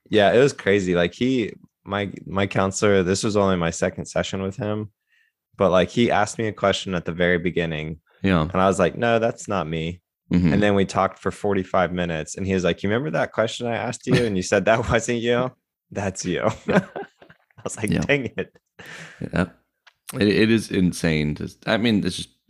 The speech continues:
Speaker 2: they talk to people every single day. So, I mean, I guess
Speaker 1: Yeah.
Speaker 2: it's, like,
Speaker 1: Yeah.
Speaker 2: bread and butter, you know? Like the golf swing guy, he was like, "People come in, I just know, you know? I just, I automatically know."
Speaker 1: Just see. I see where that ball's gonna go before they even take their first swing.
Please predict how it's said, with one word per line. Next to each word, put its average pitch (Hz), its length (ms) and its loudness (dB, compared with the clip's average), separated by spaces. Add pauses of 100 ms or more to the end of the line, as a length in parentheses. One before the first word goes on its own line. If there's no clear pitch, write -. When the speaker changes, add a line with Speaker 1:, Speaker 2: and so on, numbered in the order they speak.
(140)
Speaker 2:
they 92 120 0
talk 78 220 -2
to - 60 -16
people 85 260 0
every 78 180 -2
single - 260 -6
day. - 300 -4 (120)
So, - 180 -10
I - 40 -8
mean, - 140 -8
I - 40 -8
guess 85 220 2
Speaker 1:
Yeah. - 80 -4
Speaker 2:
it's, - 160 -10
like, - 340 -8
Speaker 1:
Yeah. 80 140 -2
Speaker 2:
bread 78 160 4
and 76 120 2
butter, 67 420 -2
you 82 140 0
know? 78 200 0 (480)
Like 98 120 0
the 101 80 -2
golf 101 240 2
swing 80 240 2
guy, 73 260 2
he 80 100 0
was 78 160 -2
like, 71 280 -4 (140)
"People 82 200 -6
come 101 200 -2
in, 110 160 2
I 80 120 4
just 80 160 -6
know, 85 300 2 (200)
you 85 140 -6
know? 80 220 -2 (340)
I - 80 -6
just, - 260 -10 (100)
I 73 100 -2
automatically 85 580 2
know." 87 280 2 (580)
Speaker 1:
Just 92 200 -8
see. 82 360 -4 (120)
I 95 120 0
see 104 300 -4
where 101 220 2
that 98 180 2
ball's 98 240 -4
gonna 101 200 -8
go 101 240 0
before 92 380 -4
they 95 140 -2
even 95 220 -4
take 98 240 0
their 101 100 0
first 98 320 -2
swing. 82 320 -2